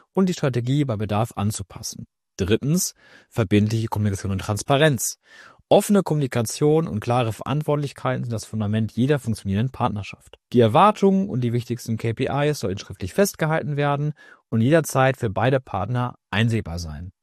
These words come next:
Ratsam ist es dabei beispielsweise, ein Projektmanagement-Tool zu nutzen, in dem Punkte festgehalten werden und anstehende Aufgaben jederzeit für alle Beteiligten einsehbar sind.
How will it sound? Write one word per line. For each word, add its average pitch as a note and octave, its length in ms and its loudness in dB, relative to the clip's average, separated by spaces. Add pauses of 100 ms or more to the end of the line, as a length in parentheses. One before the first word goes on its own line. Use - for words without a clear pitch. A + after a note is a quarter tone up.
(360)
Ratsam D3 500 2
ist D#3+ 100 -4
es - 80 -12
dabei D#3+ 260 4
beispielsweise, C#3+ 840 -2
ein C#3+ 200 -4
Projektmanagement-Tool A#2 800 0
zu - 100 -12
nutzen, F#2 380 -10 (520)
in A#2+ 100 -2
dem A#2 160 0
Punkte G#2+ 240 -4
festgehalten D3+ 720 0
werden C3+ 380 0
und - 200 -8
anstehende C3+ 480 0
Aufgaben A2 480 -2
jederzeit A#2+ 340 -2
für - 180 -14
alle C#3+ 200 2
Beteiligten B2 520 -4 (120)
einsehbar G#2 460 0
sind. D#2 240 -12